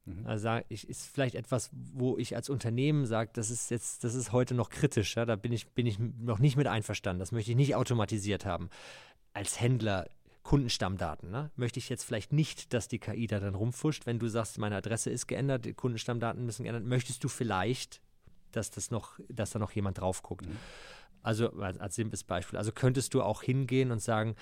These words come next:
Speaker 2: ich definiere ein, eine, eine, sozusagen eine Negativliste, ja? Und bei den Sachen sagst du, Stand heute, nein, das möchte ich, äh, möchte ich übergeben. Also auch da eine gewisse Sicherheit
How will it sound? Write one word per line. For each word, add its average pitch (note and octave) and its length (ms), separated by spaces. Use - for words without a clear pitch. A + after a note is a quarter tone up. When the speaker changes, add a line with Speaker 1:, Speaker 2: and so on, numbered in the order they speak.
Speaker 2:
ich - 220
definiere A#2 580
ein, G#2+ 320
eine, G#2+ 460
eine, G2+ 280
sozusagen G#2 380
eine A2 140
Negativliste, A#2+ 920
ja? G#2 120
Und D#3+ 260
bei A2 120
den C3+ 260
Sachen C3 480
sagst A2+ 360
du, A#2+ 200
Stand G#2+ 260
heute, A2 260
nein, G2+ 420
das - 240
möchte G2 260
ich, - 240
äh, G#2+ 80
möchte G#2 240
ich - 80
übergeben. F#2+ 420
Also G#2 180
auch G#2+ 80
da G#2+ 200
eine C3+ 140
gewisse A#2 360
Sicherheit G#2 760